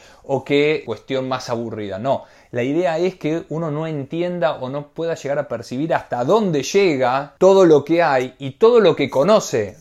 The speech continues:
Rick Sánchez, porque él lo conoce y él lo sabe. Y él nos manipula desde esa ignorancia que tenemos. En su casa además está el decodificador de canales del multiverso, que es, es una cosa de loco con la programación. Hay capítulos enteros que tratan de la programación que muestran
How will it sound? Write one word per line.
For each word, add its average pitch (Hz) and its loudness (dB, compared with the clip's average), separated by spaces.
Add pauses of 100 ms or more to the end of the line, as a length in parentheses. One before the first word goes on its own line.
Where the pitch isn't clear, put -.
Rick 123 -4
Sánchez, 113 -4
porque 127 -4
él 190 2
lo 131 -2
conoce 160 -2
y 143 -2
él 170 -2
lo 135 -2
sabe. 139 -2 (340)
Y 156 -2
él 208 0
nos 139 -4
manipula 151 -2
desde 160 -4
esa 180 -6
ignorancia 147 -2
que 123 -6
tenemos. 139 -8
En 139 -6
su 156 -8
casa 190 2
además 156 0
está 151 0
el 123 -4
decodificador 123 -2
de 131 -2
canales 131 -4
del 104 -4
multiverso, 127 -4
que 117 -4
es, 113 -6
es 110 -14
una 107 -10
cosa 117 -6
de 110 -2
loco 131 -2
con 107 -8
la 104 -8
programación. 113 -4
Hay 131 -4
capítulos 131 -8
enteros 127 -6
que 113 -8
tratan 113 -6
de 104 -8
la 95 -10
programación 104 -10
que 120 -8
muestran 117 -12